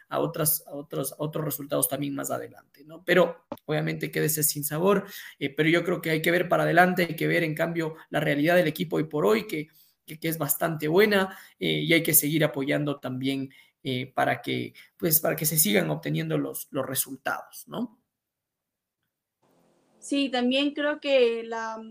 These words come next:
Speaker 2: la Copa Ecuador va a ser muy fundamental para Aucas, porque, a ver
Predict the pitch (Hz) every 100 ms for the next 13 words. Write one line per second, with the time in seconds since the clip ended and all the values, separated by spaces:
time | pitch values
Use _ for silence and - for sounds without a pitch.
0 | 220 - 226 226 254 277 269 226 226 269
1 | - 269 240 240 247 240 240 247 262 269
2 | 262 269 - 247 240 233 226 226 - 254
3 | 320 359 294 247 247 269 359 427 - 247
4 | 247 233 - _ _ _ - 240 226 -